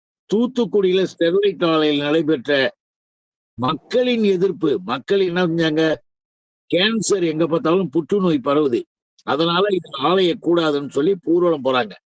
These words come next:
அந்த ஊர்வலத்தை தடுத்து துப்பாக்கி சூடு நடைபெற்றது. பதிமூணு பேருக்கு மேல இறந்து போனாங்க. அப்படி இறந்து போன அந்த தகவலை நிருபர்கள் கேட்கும்போது, இந்த எடப்பாடி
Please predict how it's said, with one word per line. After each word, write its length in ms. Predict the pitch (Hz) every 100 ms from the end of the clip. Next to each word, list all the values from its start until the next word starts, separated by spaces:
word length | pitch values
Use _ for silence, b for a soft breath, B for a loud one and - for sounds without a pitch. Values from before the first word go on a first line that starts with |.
| _ _ _
அந்த 380 | - 175 208 220
ஊர்வலத்தை 720 | 190 180 202 196 170 - 190 190
தடுத்து 520 | 151 151 151 - 180 -
துப்பாக்கி 640 | 151 - 175 139 147 143 -
சூடு 280 | - 147 143
நடைபெற்றது. 600 | 131 135 127 - 92 - b b -
பதிமூணு 440 | 143 190 220 208 180
பேருக்கு 400 | 151 202 180 165
மேல 220 | 147 160
இறந்து 300 | 143 143 139
போனாங்க. 300 | 117 104 92 - _ B B
அப்படி 420 | - 139 147 139
இறந்து 460 | 123 156 220 220 196
போன 280 | 190 180 160
அந்த 260 | 147 135 107
தகவலை 600 | - 127 170 135 95 117 - _ _ _ _
நிருபர்கள் 720 | - 135 180 226 240 196 180
கேட்கும்போது, 920 | - 170 170 165 143 151 156 139 143 131
இந்த 220 | 110 120
எடப்பாடி 460 | 165 202 202 185